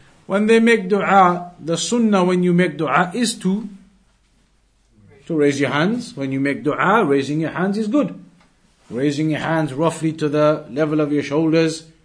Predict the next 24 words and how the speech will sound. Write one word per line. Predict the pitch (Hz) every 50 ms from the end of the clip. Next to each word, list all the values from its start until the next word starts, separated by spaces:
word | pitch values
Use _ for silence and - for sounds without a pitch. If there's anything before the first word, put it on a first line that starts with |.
| _ _ _ _
that's | 123 139 139 - -
the | 170 165
sunnah | - 196 196 196 202 196
way | 196 196 190
to | 185 185 190
do | 190 233 220
it. | 156 120 - 131
Not | 135 143 139 139
like | 139 131 120 -
this, | 151 139 -
as | 135 123 -
some | - 139 123
people | 147 147 127 - 131 131
do. | 127 147 147 139 139 - - - _ _ _ _ - - - - _ _ _ _
That's | 127 151 151 - 175
not | 208 208 175
the | 180 180
way. | 180 180 156 - - - - - - - - -
Dua, | - 143 143 147 175 208 208 208 196 175
if | 147
you | 165 170
do | 170 190 202
it | 185 - -
properly, | 185 196 190 202 208 214 247 247